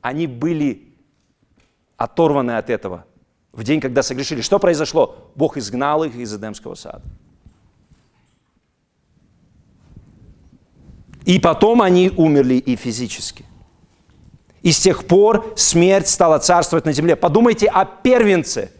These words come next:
Адама и Евы. Каин.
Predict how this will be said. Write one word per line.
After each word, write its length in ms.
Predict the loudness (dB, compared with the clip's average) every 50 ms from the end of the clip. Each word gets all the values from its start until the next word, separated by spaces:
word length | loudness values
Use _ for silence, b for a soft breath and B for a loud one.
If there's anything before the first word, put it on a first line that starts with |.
| _ _ _ _ _ _ _ _ _ _ _ _
Адама 400 | _ -2 0 2 2 2 2 2
и 60 | 2 2
Евы. 320 | 2 2 0 0 -4 -10 -16 _ _ _ _ _ _ _ _ _ _ _ _ _ _ _ _ _ _ _ _ _ _ _ _ _ _ _ b b b b b b b b _ _ _ _ _ _
Каин. 440 | 0 2 2 4 2 2 0 -4 -10